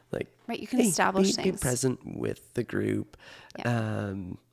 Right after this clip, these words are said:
Speaker 1: and it doesn't even need to be, like, "Don't be on your phones."
Speaker 2: Right, right.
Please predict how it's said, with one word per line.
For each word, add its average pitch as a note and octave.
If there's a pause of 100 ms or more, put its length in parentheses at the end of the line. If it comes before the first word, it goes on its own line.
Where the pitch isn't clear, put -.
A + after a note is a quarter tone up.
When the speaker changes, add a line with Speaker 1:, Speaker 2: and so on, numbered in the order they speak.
(280)
Speaker 1:
and F#3
it F#3
doesn't E3
even A#2
need A2
to A2
be, F#2 (800)
like, - (460)
"Don't C3
be F#2+
on F#2
your E2+
phones." - (1080)
Speaker 2:
Right, D#4+
right. A#3+